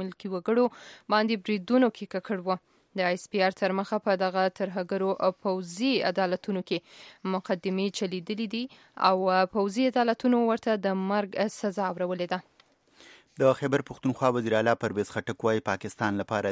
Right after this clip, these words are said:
Speaker 2: د چین سفیر ورته ویلي، د خیبر پښتونخوا او بلوچستان نه تیریدونکې لار د پاک چین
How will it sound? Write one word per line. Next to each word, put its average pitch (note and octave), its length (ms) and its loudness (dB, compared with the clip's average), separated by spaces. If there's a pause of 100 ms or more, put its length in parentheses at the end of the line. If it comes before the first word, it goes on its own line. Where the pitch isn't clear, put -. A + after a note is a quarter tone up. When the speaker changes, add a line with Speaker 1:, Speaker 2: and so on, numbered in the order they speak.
Speaker 2:
د G2 160 -6
چین G#2+ 180 -4
سفیر C3 320 -2
ورته A2+ 280 0 (120)
ویلي، C3+ 240 -2
د C3 100 -4
خیبر A2 280 -2 (100)
پښتونخوا G2 480 -6 (560)
او A2 40 4 (100)
بلوچستان G2+ 680 -2
نه F#2+ 60 -2 (100)
تیریدونکې F#2+ 560 -8
لار A2 220 2
د F#2 60 -6 (100)
پاک G#2 260 -4
چین D3 160 0